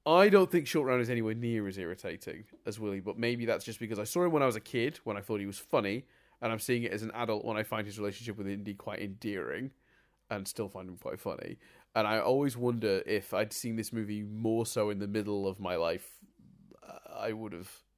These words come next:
you know, I would have maybe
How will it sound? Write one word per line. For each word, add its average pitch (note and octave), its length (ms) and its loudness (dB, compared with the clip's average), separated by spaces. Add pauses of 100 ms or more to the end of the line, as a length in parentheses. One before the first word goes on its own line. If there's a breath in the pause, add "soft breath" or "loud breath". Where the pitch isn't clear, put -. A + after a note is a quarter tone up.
(2250)
you C3 560 -8
know, F#2+ 100 4
I G2+ 100 6
would A#2 180 0
have G#2 100 -6
maybe G#2+ 280 -2